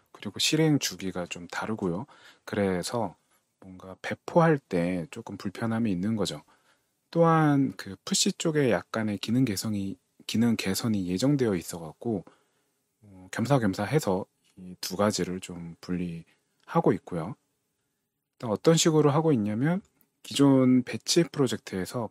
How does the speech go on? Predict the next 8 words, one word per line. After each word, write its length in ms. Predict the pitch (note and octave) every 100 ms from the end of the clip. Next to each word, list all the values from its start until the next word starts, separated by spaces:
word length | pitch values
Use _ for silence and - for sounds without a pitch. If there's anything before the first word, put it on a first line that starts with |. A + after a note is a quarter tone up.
| _
푸시 340 | - F#3+ - E3+
관련된 680 | - G#2 A2+ A#2+ A#2 A2+
코드만 520 | - F3+ E3+ C3+ D#3 -
별도 480 | G2+ G#2 _ A#2 A2
프로젝트로 880 | - E3 D3+ _ - A#2+ G#2 G2+ F#2
이렇게 240 | E2 - F2
발라내고 840 | - F#2 C#3 C#3 F#2+ E2+ F2 E2+ - _ _ -
있고요. 380 | - G#2+ F2+